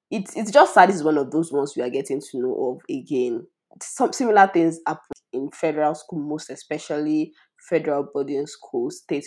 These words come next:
boarding schools, and we have so much horror stories. I'm sure you probably have, like, your fair share. I guess you're a student,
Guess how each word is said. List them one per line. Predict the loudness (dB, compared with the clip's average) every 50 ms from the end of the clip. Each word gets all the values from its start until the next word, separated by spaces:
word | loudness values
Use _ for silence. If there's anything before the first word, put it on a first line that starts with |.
| -10 -10
boarding | -8 -8 -6 -4 -4 -6 -6
schools, | -8 -14 -18 -12 -8 -6 -6 -4 -6 -6 -8 -10 -12 -14 -20 _ _ _ _ _ _ _ _ _ _ _ _ -6
and | -4 -4 -2 -2 -4 -4 -4 -4 -4 -6 -6 -8 -12 -16 -20 -20 -20 -20 -20 _ _ _ _ _ _ _ _ _ _ _ -18 -14 -10 -4
we | 0 2
have | 4 4 2 0
so | -2 -4 -2
much | -2 -2 -2 -4 -6
horror | -8 -8 -6 -6 -6 -6
stories. | -6 -4 -4 -4 -4 -4 -2
I'm | -2 0 0
sure | -2 -2 0 0 0 0
you | 0 -2 -4 -4 -4 -4 -6 -8 -4
probably | 0 2 2 2 2 -2 -2 -2
have, | 0 0 -2 -2 -2
like, | -2 -4 -4 -4 -6 -8
your | -10 -12
fair | -8 -6 -4 -2 -2 -2
share. | -4 -4 -2 0 0 -2 -2 -6 -8
I | -6 -4
guess | -4 -4 -4
you're | -4 -6 -6 -8 -8 -8
a | -8 -8
student, | -8 -10 -10 -8 -6 -6 -4 -4 -6 -8 -10